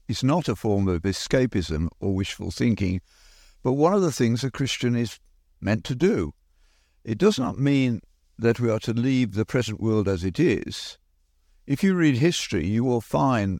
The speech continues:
that the Christians who did most for the present world were just those who thought most about the next. There, of course, is C S Lewis from chapter ten of Mere Christianity. The reason it's on my mind at the moment is, uh, I had a lovely, uh,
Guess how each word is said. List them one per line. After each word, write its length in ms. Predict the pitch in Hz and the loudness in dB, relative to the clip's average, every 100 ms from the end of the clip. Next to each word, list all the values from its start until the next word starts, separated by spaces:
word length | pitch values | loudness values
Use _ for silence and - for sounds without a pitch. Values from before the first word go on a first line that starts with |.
| - | -6
that 200 | 101 - | -8 -6
the 60 | |
Christians 600 | 110 170 - - 135 113 | -2 -2 -2 -2 -2 -2
who 160 | 110 101 | -2 -2
did 260 | 107 120 98 | 0 0 2
most 480 | 123 180 - - | 2 2 0 -6
for 120 | - 107 | -8 -6
the 100 | 98 | 0
present 360 | 123 98 98 | 0 0 0
world 480 | 120 117 78 76 90 | 2 2 2 0 0
were 140 | 98 | -2
just 400 | 101 147 165 - | 0 0 0 -2
those 460 | 120 120 92 101 - | 0 0 0 -2 -4
who 120 | 113 | -4
thought 320 | 104 120 113 | -2 0 0
most 440 | 104 127 123 - 110 | 2 0 0 -2 -2
about 320 | 110 110 104 | 2 2 0
the 80 | 107 | 0
next. 680 | 107 - - - - - _ _ _ _ _ _ _ _ _ 120 | 0 -2 -6 -8 -8 -10 _ _ _ _ _ _ _ _ _ 0
There, 180 | 120 | 2
of 100 | 123 | 2
course, 320 | - 104 - 107 | 2 0 2 -2
is 100 | - | 0
C 140 | 98 | 0
S 200 | 69 - | 0 2
Lewis 460 | 120 107 101 - - _ _ _ _ _ _ _ _ _ _ - | 2 4 0 -4 -12 _ _ _ _ _ _ _ _ _ _ -2
from 180 | 110 | 0
chapter 340 | 104 117 101 104 | 2 0 0 -4
ten 440 | - 113 104 107 | 2 2 2 -2
of 160 | - 101 | -2 0
Mere 180 | 104 98 | 0 0
Christianity. 800 | 110 - 110 107 104 - - - _ _ _ - - _ _ | -2 -4 0 2 0 -4 -10 -10 _ _ _ -20 -20 _ _
The 120 | 101 120 | -2 4
reason 300 | 151 123 123 | 4 4 0
it's 140 | 113 | 2
on 120 | 117 | 2
my 140 | 104 104 | 4 4
mind 300 | 104 101 95 | 4 2 0
at 120 | - | -2
the 60 | |
moment 500 | 98 120 107 82 90 | 0 2 2 0 -2
is, 240 | 95 90 - | -4 -4 -6
uh, 220 | 95 82 | -8 -8
I 160 | - 117 | -6 -2
had 100 | 110 | 0
a 40 | |
lovely, 560 | 107 120 110 107 92 85 | 2 2 2 2 2 0
uh, 140 | 64 | -2